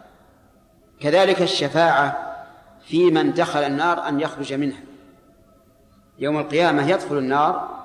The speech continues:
الكافرون، هؤلاء لا تنفع فيهم الشفاعة، والعصاة من المؤمنين إذا دخلوا النار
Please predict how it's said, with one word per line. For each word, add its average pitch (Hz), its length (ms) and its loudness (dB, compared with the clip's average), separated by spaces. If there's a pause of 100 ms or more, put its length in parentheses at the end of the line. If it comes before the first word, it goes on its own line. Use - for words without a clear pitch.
(280)
الكافرون، 160 600 0
هؤلاء 156 440 0
لا 151 160 -2
تنفع 131 320 -6
فيهم 127 200 -8
الشفاعة، 151 600 -2 (600)
والعصاة 156 600 0
من 139 120 -2
المؤمنين 139 520 2
إذا 139 240 -2
دخلوا 143 300 -4
النار 160 560 -2